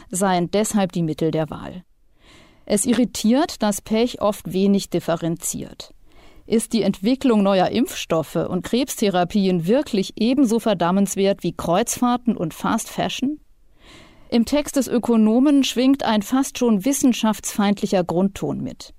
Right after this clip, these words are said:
Abstrus wird es, wenn er mit Blick auf M-R-N-A-Impfstoffe von ungeahnten Verwertungsoptionen unserer Körper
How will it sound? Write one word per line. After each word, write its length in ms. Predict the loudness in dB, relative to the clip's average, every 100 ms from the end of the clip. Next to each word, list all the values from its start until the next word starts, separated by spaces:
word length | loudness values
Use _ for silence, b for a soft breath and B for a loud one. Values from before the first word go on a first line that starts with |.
| -20 -20 B B B
Abstrus 600 | -4 -4 0 2 0 0
wird 240 | -2 0
es, 260 | -2 -2 -6 B B
wenn 160 | 0 4
er 80 |
mit 180 | 4 4
Blick 220 | 0 0
auf 160 | 0 0
M-R-N-A-Impfstoffe 1400 | 0 0 2 0 -2 0 0 0 -2 -4 -2 0 2 0
von 320 | 0 0 0 -2 B -2
ungeahnten 840 | 2 4 4 0 0 2 2 0
Verwertungsoptionen 1400 | 2 0 2 0 0 0 -2 -2 -4 -4 -4 2 4 4 2
unserer 460 | 2 2 2 0
Körper 520 | -2 -2 -2 0 0